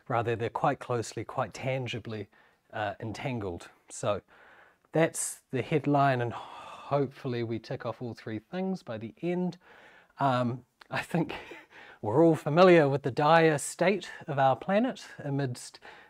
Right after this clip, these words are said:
uh, human-induced ecological crises. I probably don't need to bang on about this too much,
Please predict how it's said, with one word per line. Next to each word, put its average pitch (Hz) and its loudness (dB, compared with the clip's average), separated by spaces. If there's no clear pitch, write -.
uh, 120 -2
human-induced 139 -4
ecological 135 -4
crises. 190 0
I 123 -2
probably 123 -4
don't 123 -6
need 127 -6
to - -12
bang 139 -4
on 143 -2
about 127 -2
this 123 -10
too 208 2
much, 208 4